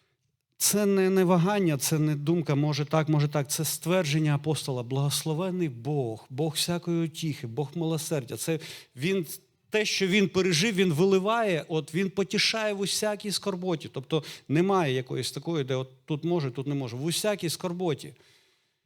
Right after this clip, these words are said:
щоб дещо переживши, ми самі могли потім потішити і інших. Я пропускаю, читаю далі з восьмого вірша. Він пише, "Бо не хочемо, браття", і ось він тепер описує те, що відбулось,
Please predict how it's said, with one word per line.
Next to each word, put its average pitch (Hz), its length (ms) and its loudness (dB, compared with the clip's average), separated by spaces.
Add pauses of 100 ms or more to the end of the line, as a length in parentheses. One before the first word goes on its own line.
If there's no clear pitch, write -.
щоб 147 240 -6
дещо 170 320 -2
переживши, 151 600 -2
ми 143 160 -2
самі 147 320 -2
могли 147 300 -2
потім 151 360 -6 (260)
потішити 151 680 -4
і 175 160 2
інших. 131 420 -2 (540)
Я 143 160 4
пропускаю, 165 600 4
читаю 185 420 2
далі 160 380 4 (340)
з 131 80 2
восьмого 165 380 4
вірша. 143 420 2 (840)
Він 143 200 4
пише, 147 260 0
"Бо 120 240 4
не 202 140 4
хочемо, 202 520 0
браття", 165 640 2 (360)
і 165 80 2
ось 185 460 2
він 175 180 4
тепер 175 280 2
описує 170 600 2 (380)
те, 190 120 2
що 175 400 0 (300)
відбулось, 160 760 2